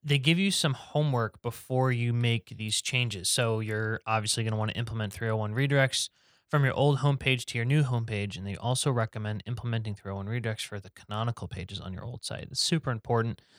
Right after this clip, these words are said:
And whenever we're doing kind of some kind of migration or big change like this,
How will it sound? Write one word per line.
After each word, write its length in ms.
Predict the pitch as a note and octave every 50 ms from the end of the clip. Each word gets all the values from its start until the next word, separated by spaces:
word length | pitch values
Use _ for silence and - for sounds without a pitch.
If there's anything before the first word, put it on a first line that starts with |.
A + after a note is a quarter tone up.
| - - _ _ _
And 280 | - C3+ A#2+ A#2+ A#2 A#2+
whenever 340 | B2 C3 C#3 D3+ D3 C#3
we're 120 | C3+ C3+ C3
doing 280 | B2+ C3+ C3 B2+ B2
kind 240 | A#2+ - A#2+ A#2 A#2
of 160 | A#2 A2+ A2 - -
some 200 | - C#3+ C3 B2
kind 200 | - C3+ A#2+ A#2+
of 80 | G#2+
migration 560 | A2+ A2 A2 C3 C#3+ C#3+ C3 - C#3 C3+ C3
or 260 | A#2+ A2+ G#2+ G#2+ G#2 G2+ - _ _ _ _ _ _ _ _ _ _ _ _ _ - C3
big 200 | A#2 C3+ B2+ A#2
change 340 | - - - B2+ B2 B2 A#2+
like 160 | A#2+ A2 -
this, 280 | - A2+ G#2+ - -